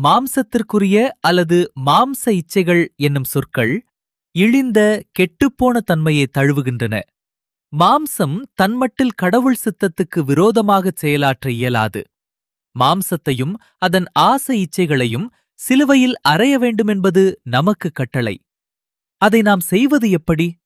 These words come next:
நம் உடம்பில் நாம் வேதனை உண்டாக்கிக் கொள்ள வேண்டுமோ? வேண்டாம். ஆனால்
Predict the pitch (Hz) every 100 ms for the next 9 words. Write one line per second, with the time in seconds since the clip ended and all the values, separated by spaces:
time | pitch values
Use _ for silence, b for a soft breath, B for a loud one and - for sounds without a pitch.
0 | _ _ _ _ _ - 185 208 180 220
1 | 285 208 165 254 - 190 202 160 185 262
2 | 285 269 208 202 208 - 196 - 185 170
3 | 170 165 151 120 - _ _ _ _ 139
4 | 165 156 110 101 _ _ _ 143 151 123
5 | 147